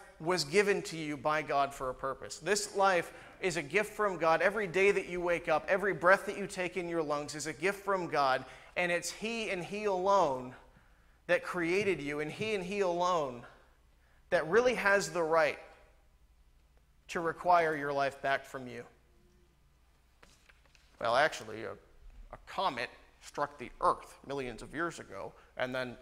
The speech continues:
some mud at the water, it came alive, and then it became a fish, then a monkey, then me,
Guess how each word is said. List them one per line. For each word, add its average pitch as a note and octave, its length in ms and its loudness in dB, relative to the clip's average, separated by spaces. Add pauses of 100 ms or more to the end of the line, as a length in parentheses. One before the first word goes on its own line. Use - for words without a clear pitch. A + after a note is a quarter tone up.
(100)
some B2 380 -8
mud C3+ 380 4 (400)
at - 180 -2
the A#2 160 -10
water, C#3 440 4
it - 140 -10
came C3 200 -6
alive, C#3+ 500 6 (280)
and C3 100 -6
then C3 100 -6
it B2 120 -10
became C3 280 -8
a A#2+ 40 -10
fish, - 400 -4
then B2+ 100 -8
a B2 40 -10
monkey, B2 340 -8
then C#3+ 180 -8
me, G#3+ 260 -2